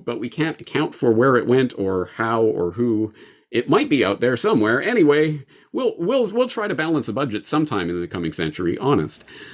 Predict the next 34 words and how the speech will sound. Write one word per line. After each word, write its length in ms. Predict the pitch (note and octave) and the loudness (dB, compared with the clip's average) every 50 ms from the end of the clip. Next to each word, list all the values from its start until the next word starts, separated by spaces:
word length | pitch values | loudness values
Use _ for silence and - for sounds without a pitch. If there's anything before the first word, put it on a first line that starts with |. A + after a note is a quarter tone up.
| - - _ | -20 -10 _
Um, 220 | A#2 A#2+ A#2 A#2 A#2+ | 0 2 4 4 4
so 140 | - F3+ F3 | 4 4 6
there 180 | D#3 E3+ F3 | 6 6 8
are 220 | E3+ D#3+ D#3 D#3 - - | 8 6 6 4 0 -2
the 220 | A2 B2 B2 - | -2 0 0 0
economic 520 | C3 C3+ - B2+ D3 E3 E3+ E3+ D3+ D3+ | -2 0 4 4 6 6 6 4 2 2
beneficiaries, 800 | - C#3+ C#3+ C#3+ C#3+ - C#3 C3+ - C#3+ C3 C3 B2+ B2+ A#2 - | 0 -2 -2 -2 -4 -6 -6 -4 -4 -4 -2 -2 -2 -4 -4 -4
there 160 | G#2 F#2+ F2+ | -2 -2 0
are 40 | F2 | -2
the 120 | E2+ F2+ | -2 -4
geopolitical 640 | F2 F2 G#2 A2 G2+ - - B2 C3 A#2 - A2+ G#2 | -4 0 0 0 0 0 -2 -2 -2 0 -2 -2 -2
beneficiaries, 720 | A2 G#2 G2+ - - G#2+ G2+ - G#2 G2+ G2 F#2+ F#2 - - - - - - - _ | 0 -2 -2 -2 -2 -4 -4 -4 -4 -2 -2 -2 -4 -8 -14 -16 -20 -20 -20 -20 _
and 140 | - C3 C3+ | 2 4 4
then 140 | C#3+ C#3 C3+ | 6 4 4
perhaps 420 | - C3 B2 D#3+ D#3+ D#3 - - | 4 2 0 2 0 0 0 0
most 340 | D3 B2+ C#3 D#3 D3+ D3+ - | 2 6 6 6 4 4 0
importantly 560 | C3 A#2 - - C#3+ C3+ A#2+ A2+ G#2 A2 G2 | -2 -2 0 0 0 0 0 -2 -4 -6 -6
to 140 | F2+ - F#2+ | -6 -8 -6
the 160 | F2 F#2 F#2 | -6 -4 -4
audience, 760 | - G#2+ A2+ C3 B2+ G2 E2+ D#2 D#2 D#2 - - - - - - | -2 -2 -2 0 0 0 0 -2 -2 -4 -6 -10 -10 -12 -14 -16
the 160 | - D#3 G2 F#2 | -6 -4 -2 -2
general 480 | E2+ F2 A2+ C3 C3 A2 G2 F#2 F2+ | 2 4 4 6 6 4 4 2 0
audience 440 | - E2+ F2 E2 E2 D#2+ D2+ D2+ - | -2 -2 -4 -4 -4 -4 -4 -4 -6
out 200 | - - F2+ - | -6 -6 -4 0
there, 280 | - C#3+ E3 A#2+ G#2+ G#2+ | 2 4 4 4 2 2
is 460 | - G#2+ G#2 G2+ G2 F#2 F2+ - - - - - - - _ _ _ _ | 2 4 4 4 2 0 -4 -8 -10 -16 -20 -20 -20 -20 _ _ _ _
the, 800 | A2+ A2+ A#2+ A#2 G#2 G#2 G#2+ - - - G#2+ A2 A#2+ A2+ G#2 A#2+ | -16 -14 -14 -12 -12 -12 -12 -10 -10 -10 -2 2 4 4 4 2
the 120 | - B2 A2 | 0 -2 -2
final 440 | - - E3+ F3+ G3+ G#3+ F#3 D3+ C#3 | 0 0 2 4 6 6 6 6 4
point 400 | - - F3+ E3+ A2 - - - - | 4 4 4 4 4 2 -2 -8 -8
of 140 | - G2+ F2+ | -8 -6 -4
the 80 | G#2 F2+ | -4 -4
documentary, 680 | G2+ F#2+ F#2 - - F2 D#2+ D2+ - - E2 D#2+ F2 | -2 -4 -4 -6 -4 -4 -4 -4 -4 -4 -4 -2 0
which 320 | F2+ F#2+ G2 - - - | -2 -2 -2 -4 -8 -10